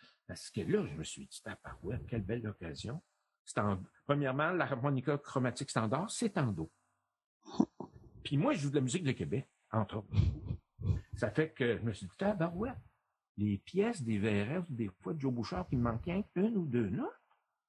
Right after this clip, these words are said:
je les ai. » Trois octaves, c'est beau. Puis, j'ai appris beaucoup, beaucoup, beaucoup de musique de Jean-Marie à la flûte,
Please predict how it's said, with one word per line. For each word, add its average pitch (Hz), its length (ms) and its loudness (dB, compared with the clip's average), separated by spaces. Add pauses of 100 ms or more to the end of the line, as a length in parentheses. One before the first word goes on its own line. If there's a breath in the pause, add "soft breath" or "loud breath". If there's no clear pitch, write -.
(200)
je 90 160 -4
les 117 320 2
ai. » 302 180 -4 (880)
Trois 165 380 0
octaves, 175 500 0
c'est 110 380 2
beau. 135 360 2 (360 loud breath)
Puis, 208 260 2 (1040)
j'ai 175 100 0
appris 185 240 2
beaucoup, 240 300 2
beaucoup, 202 320 2
beaucoup 180 320 0
de 175 80 0
musique 151 380 4
de 135 80 2
Jean-Marie 113 580 2
à 147 40 4
la 110 160 2
flûte, 226 300 2